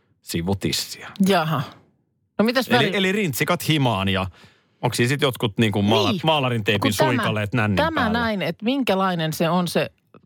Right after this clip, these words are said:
Speaker 2: alusteippailu ennen kuin sitten se suikale voidaan siihen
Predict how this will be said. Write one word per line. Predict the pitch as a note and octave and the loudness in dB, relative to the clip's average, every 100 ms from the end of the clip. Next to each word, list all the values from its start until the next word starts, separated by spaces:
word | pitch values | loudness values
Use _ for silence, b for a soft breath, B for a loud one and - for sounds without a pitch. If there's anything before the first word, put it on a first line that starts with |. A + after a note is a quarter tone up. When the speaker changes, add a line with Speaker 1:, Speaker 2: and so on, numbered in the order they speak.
| - - - - - - - | -14 -10 -10 -10 -12 -12 -2
Speaker 2:
alusteippailu | - G#3 E3 - F3+ D3+ D3 _ B2+ - A#2 - - | 2 2 0 -2 -2 -2 -4 _ -2 0 -6 -8 -4
ennen | D#3+ D3 C#3+ | 0 0 0
kuin | D#3 D3 | -2 0
sitten | C#3 - C3+ | -4 -2 0
se | C#3+ - _ - | 0 -4 _ -4
suikale | F#3+ E3 D3+ D3+ | -2 0 0 0
voidaan | D3+ D#3+ D#3 D3+ | 0 0 0 0
siihen | D#3+ D#3+ | 0 0